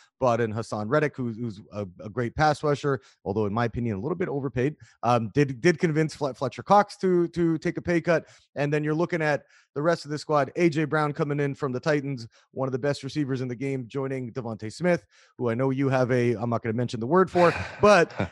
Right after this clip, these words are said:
Speaker 1: uh, wh-, when you look at this, this Eagle squad and you look at the moves,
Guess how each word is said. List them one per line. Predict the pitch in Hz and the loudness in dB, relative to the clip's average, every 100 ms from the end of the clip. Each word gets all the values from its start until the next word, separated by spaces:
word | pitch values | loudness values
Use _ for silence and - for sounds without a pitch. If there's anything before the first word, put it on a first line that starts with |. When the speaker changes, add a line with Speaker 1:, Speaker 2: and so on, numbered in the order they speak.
| - | 4
Speaker 1:
uh, | 175 170 | 6 8
wh-, | 165 180 | 6 6
when | 175 196 | 6 8
you | 247 | 6
look | 220 220 220 | 8 8 6
at | 175 175 175 | 4 2 4
this, | 180 170 - - - | 4 0 -2 -18 -2
this | 165 185 - - | 2 2 -2 -2
Eagle | 196 180 165 | 2 4 4
squad | 147 - 147 135 | 2 2 2 4
and | 127 135 | 0 -4
you | 147 | 0
look | 170 170 | 0 0
at | 156 | -2
the | 135 | -2
moves, | 156 151 139 | 2 2 0